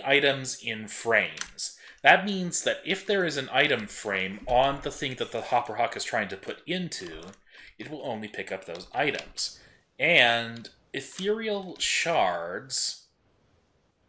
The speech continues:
should be ore dictionaried. Hum. Okay.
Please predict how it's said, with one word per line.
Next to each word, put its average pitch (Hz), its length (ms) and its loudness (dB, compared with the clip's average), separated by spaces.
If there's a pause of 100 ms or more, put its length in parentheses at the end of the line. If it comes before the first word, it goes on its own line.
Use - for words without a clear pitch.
(260)
should 107 1300 -2 (360)
be 107 760 -12 (500)
ore 139 560 -4 (200)
dictionaried. 85 1040 -10 (2500)
Hum. 104 260 0 (3750)
Okay. 160 520 -8